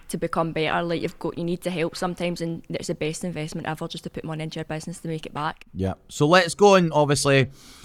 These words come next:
Speaker 2: How long have you been a P T, Jodie?
Speaker 1: Um, it'll be three years I've been a P T now.
Speaker 2: Okay.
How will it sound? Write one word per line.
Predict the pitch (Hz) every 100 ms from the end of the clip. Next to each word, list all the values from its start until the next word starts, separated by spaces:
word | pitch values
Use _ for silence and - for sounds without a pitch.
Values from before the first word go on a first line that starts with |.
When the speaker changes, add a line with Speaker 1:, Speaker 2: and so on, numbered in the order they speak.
| - _
Speaker 2:
How | 151
long | 175 175
have | 156
you | 139
been | 147
a | 139
P | 131 113
T, | 117
Jodie? | 104 104 98 80 - -
Speaker 1:
Um, | 240 240 240
it'll | 175 -
be | 233 247 247
three | - 220
years | 190 185 185
I've | 185
been | 180
a |
P | 180 170
T | -
now. | 170 165 180 - - _
Speaker 2:
Okay. | 101 - 104 90